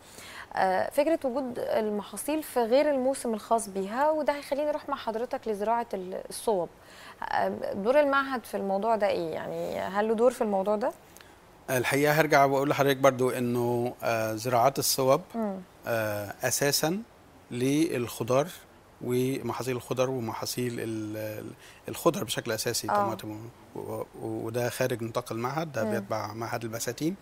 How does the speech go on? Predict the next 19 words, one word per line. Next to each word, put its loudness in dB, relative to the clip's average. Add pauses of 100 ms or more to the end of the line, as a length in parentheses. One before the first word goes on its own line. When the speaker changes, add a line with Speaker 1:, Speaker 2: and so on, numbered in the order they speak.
Speaker 1:
آه. -2 (180)
Speaker 2:
آه، -6 (440)
فما -2
بنستخدمش -2
الصوب 0
بشكل -2
كبير -4
في -6
المحاصيل -4
الحقلية، -4 (160)
Speaker 1:
مم. -4
Speaker 2:
لكن -2
يهمنا 0
إن -2
احنا -2
نزود -2 (140)
إزاي، -2
نزود 0 (380)
إنتاجية 0